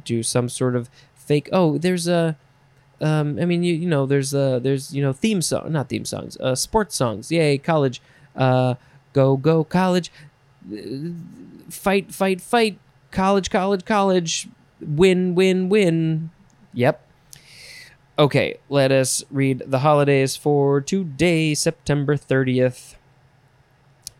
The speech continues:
In São Tomé and Príncipe, it is Agricultural Reform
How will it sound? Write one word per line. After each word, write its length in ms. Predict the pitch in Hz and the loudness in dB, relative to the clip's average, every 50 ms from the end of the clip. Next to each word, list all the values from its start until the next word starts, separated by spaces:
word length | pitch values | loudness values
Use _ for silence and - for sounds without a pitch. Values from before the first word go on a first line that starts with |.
| _ _ | _ _
In 280 | - 151 151 147 143 - - | 0 2 2 2 0 -2 -4
São 460 | - - - - 170 165 175 175 175 | -6 -6 -2 0 2 2 2 2 0
Tomé 560 | 165 - - 175 165 160 151 151 147 147 - | 0 0 0 2 2 2 2 2 2 0 0
and 240 | - 143 139 135 - | -2 -2 -4 -4 -6
Príncipe, 680 | - 180 180 - - 147 - 147 139 135 135 131 127 123 - _ _ _ _ _ | -6 -8 -4 -4 -4 -2 0 0 0 0 0 0 -2 -4 -8 _ _ _ _ _
it 100 | 135 139 | 0 2
is 160 | 139 131 123 - | 2 0 0 -2
Agricultural 760 | 143 156 151 139 143 - - 151 147 139 - 143 139 135 127 | -2 -2 -2 -2 -4 -2 0 -2 0 0 0 0 0 0 0
Reform 600 | 127 131 131 - - 185 185 160 135 127 120 | -2 -4 -6 -2 0 2 4 4 4 2 0